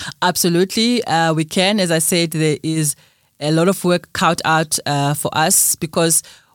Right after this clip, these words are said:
we've been able to, to reach the thought leaders, reach the leaders, uh, you know, in terms of, uh, partnering with them and discussing with them.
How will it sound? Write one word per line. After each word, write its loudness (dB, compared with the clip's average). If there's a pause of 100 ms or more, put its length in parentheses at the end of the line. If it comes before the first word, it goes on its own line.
we've -2
been 0
able 2
to, 2 (200)
to 0
reach 2
the 2
thought -2
leaders, -2
reach -2
the 0
leaders, 0 (120)
uh, -2
you 0
know, 0
in -4
terms 0
of, -2
uh, 0 (880)
partnering 0
with -2
them 2
and -4
discussing 0
with -2
them. -2